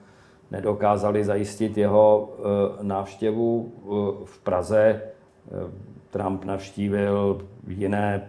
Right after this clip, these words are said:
evropské země poblíž, čili to nebylo, nebylo úplně nemožné, ale,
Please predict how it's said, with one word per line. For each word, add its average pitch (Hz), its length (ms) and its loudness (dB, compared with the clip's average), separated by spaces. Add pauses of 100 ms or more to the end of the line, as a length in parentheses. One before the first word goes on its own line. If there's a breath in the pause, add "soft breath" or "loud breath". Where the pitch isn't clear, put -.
(160)
evropské 95 560 -2
země 101 300 -2
poblíž, 101 500 -4
čili 101 300 -4 (600 loud breath)
to 104 140 0
nebylo, 110 580 -2 (640)
nebylo 113 440 4
úplně 117 440 0
nemožné, 120 640 2
ale, 117 420 4